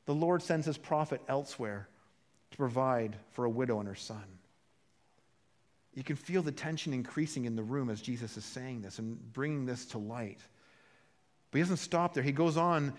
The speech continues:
and tells another story from the Old Testament about Elisha,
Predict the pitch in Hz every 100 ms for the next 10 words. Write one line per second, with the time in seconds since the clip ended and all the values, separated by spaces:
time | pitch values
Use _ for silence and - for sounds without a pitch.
0 | - - 151 175 160 175 175 202 185 185
1 | 156 151 160 156 156 175 175 175 151 139
2 | 156 156 156 - - _ _ - - 156
3 | 165 165 214 214 107